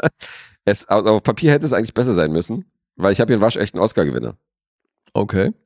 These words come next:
Speaker 1: Und, äh, du weißt ja, dass ich irgendwann mal zumindest die Best Movie, äh, Oscar,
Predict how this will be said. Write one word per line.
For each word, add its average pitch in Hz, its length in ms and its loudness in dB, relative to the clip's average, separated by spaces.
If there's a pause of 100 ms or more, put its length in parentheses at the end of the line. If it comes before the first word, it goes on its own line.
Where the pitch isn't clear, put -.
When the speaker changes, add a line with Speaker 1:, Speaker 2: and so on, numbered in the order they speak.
(160)
Speaker 1:
Und, 82 260 -2
äh, 76 320 0
du 73 200 -8
weißt 104 160 2
ja, 107 80 2
dass 95 100 0
ich 90 60 -6
irgendwann 95 300 0
mal 85 260 -2 (220)
zumindest 101 500 -2
die - 40 -6
Best 95 360 -2
Movie, 90 420 0
äh, 76 640 0
Oscar, 82 520 -2